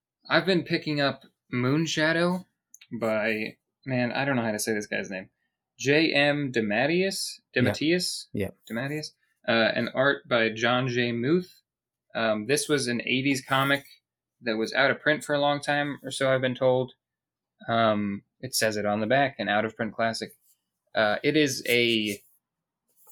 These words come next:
Speaker 1: originally, I think, a Vertigo series, basically.
Speaker 2: Oh, yes, I've read this. Yeah,
Speaker 1: You
Speaker 2: it's
Speaker 1: have?
Speaker 2: a,
Speaker 1: Okay.
Speaker 2: yeah, it's a, it's a, it's a, it's a beefy old, uh, book.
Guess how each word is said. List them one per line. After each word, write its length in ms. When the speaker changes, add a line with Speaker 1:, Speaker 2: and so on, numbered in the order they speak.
Speaker 1:
originally, 380
I 40
think, 180
a 40
Vertigo 500
series, 420
basically. 480
Speaker 2:
Oh, 640
yes, 300
I've 160
read 240
this. 560
Yeah, 300
Speaker 1:
You 80
Speaker 2:
it's 240
Speaker 1:
have? 0
Speaker 2:
a, 160
Speaker 1:
Okay. 220
Speaker 2:
yeah, 60
it's 120
a, 140
it's 120
a, 180
it's 140
a, 240
it's 140
a 40
beefy 420
old, 340
uh, 240
book. 240